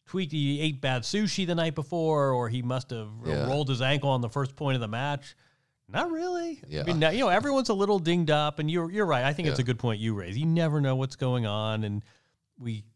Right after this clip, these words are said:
Speaker 1: you know, you, you hear later about players who have mystifying performances, and you find out there was a, a, a personal
Speaker 2: Mm-hmm.
Speaker 1: event or there was an injury they were concealing. You always sort
Speaker 2: Mm-hmm.
Speaker 1: of reserve that, but, um,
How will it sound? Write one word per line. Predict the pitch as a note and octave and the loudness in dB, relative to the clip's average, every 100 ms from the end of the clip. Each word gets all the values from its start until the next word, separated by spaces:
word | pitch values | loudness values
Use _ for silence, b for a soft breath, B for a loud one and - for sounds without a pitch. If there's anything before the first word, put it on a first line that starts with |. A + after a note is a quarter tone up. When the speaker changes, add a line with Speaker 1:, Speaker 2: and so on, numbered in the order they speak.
| _ | _
Speaker 1:
you | C#3+ | -8
know, | A2+ | -4
you, | G2+ | -2
you | A#2 C#3 | 2 4
hear | C3 C#3+ | 4 4
later | B2+ C#3 D3 C#3 | 4 6 6 4
about | B2+ A#2+ A2 | 4 2 0
players | - C#3 C#3 C3+ | 2 4 4 4
who | C3+ B2 A2+ A#2 | 2 0 0 -4
have | B2 A#2+ | -4 0
mystifying | A#2 C3+ C#3+ C3+ B2+ B2 | 2 2 2 0 0 0
performances, | A2 A2+ C3 C3 B2 C3 A#2 | -2 -4 0 0 0 -2 -4
and | |
you | A#2+ | -4
find | A2+ A2 A2+ | -4 -4 -2
out | G#2+ G#2+ | -2 -4
there | G2+ F2 | -8 -14
was | E2 - | -14 -16
a, | E2 - | -18 -20
a, | G#2 - | -20 -14
a | |
personal | B2+ G#3+ D#3 E3 | 0 2 2 2
Speaker 2:
Mm-hmm. | D3 C3+ | 2 4
Speaker 1:
event | C3+ C3 A#2 A#2 | 4 4 2 -2
or | A2 | -4
there | G#2 G#2+ | -4 -6
was | G#2 G2+ | -6 -6
an | A2 | -2
injury | E3+ D3+ D#3 | -2 -2 -4
they | C#3+ | -4
were | C3 | -4
concealing. | A2+ B2 - C3+ A#2+ | -6 -8 -4 -4 -2
You | A#2+ | -4
always | C3 D3+ D3+ D3+ | -4 -4 -2 -2
sort | D3 | -2
Speaker 2:
Mm-hmm. | C#3 | -2
Speaker 1:
of | A2 | -6
reserve | G2 G#2 A2+ B2+ | -8 -6 -6 -2
that, | D3 C3+ | -4 -4
but, | A2 G2+ B B B B B - | -6 -8 B B B B B 0
um, | C3+ B2+ A#2 G#2+ | 6 6 6 2